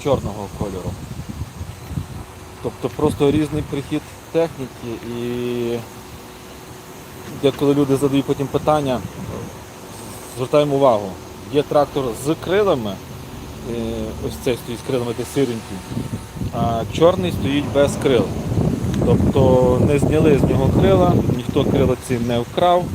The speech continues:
Така була комплектація. Ці, що без крил, приходили трошки раніше, на пару тижнів,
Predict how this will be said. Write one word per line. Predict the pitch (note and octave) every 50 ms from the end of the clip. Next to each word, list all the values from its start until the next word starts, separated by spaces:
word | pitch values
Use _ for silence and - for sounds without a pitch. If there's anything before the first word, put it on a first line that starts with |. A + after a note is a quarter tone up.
| - - - - - - - - - - - - - - - - - - - -
Така | E3+ - - D3 D#3 C#3+
була | C#3 C#3 C#3 C3+
комплектація. | - - C3+ B2+ - - A#2+ B2 - - B2+ A#2 G#2+ - - - G#2 G2 - - - - - - - - - - - - - - - - - - - - - - - - - - - - - - - - - - - - - - - - - - -
Ці, | - C#3
що | - D3+ C3+
без | C3 C3+ - -
крил, | - C#3+ C#3+ C3+
приходили | - - - - - - C3 C3 D3+ D3 C3 B2 B2+ B2+ B2+ B2 - - - -
трошки | - C3+ - - - - C3
раніше, | C#3+ D3+ E3 F#3 G3 F#3 - - E3+ E3 E3 - - - - - - - -
на | - -
пару | - D3 C#3+ C#3+ C3+
тижнів, | C3+ D3+ D3+ D3+ C#3 - C#3 C3+